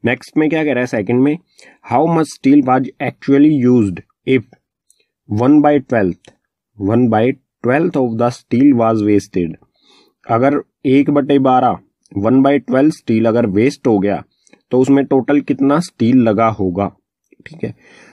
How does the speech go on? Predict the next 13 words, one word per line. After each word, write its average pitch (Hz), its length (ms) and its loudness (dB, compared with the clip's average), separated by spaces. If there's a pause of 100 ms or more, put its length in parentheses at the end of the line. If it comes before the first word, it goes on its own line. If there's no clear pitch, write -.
(160)
तो 143 60 2
हम 151 120 4
सबसे 143 280 0
पहले 135 240 2
क्या 131 160 -2
निकालेंगे 131 460 0
इसमें, 117 340 0 (1120)
हम - 300 -2
निकालेंगे 143 460 2
इसमें 139 240 2
टोटल 139 400 0
सरफेस 98 400 -2
एरिया। 92 320 -2